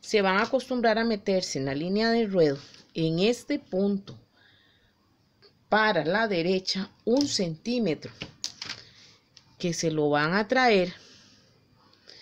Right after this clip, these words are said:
desvanecidito así en diagonal hasta la línea de cadera.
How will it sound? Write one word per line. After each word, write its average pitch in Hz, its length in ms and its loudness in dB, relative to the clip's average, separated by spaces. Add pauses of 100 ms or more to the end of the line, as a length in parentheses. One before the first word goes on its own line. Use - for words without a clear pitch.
(260)
desvanecidito 151 880 0
así 202 160 -2
en 214 80 0
diagonal 220 480 2
hasta 202 220 -2
la 170 80 0
línea 143 380 -4
de 170 120 -10
cadera. 285 460 2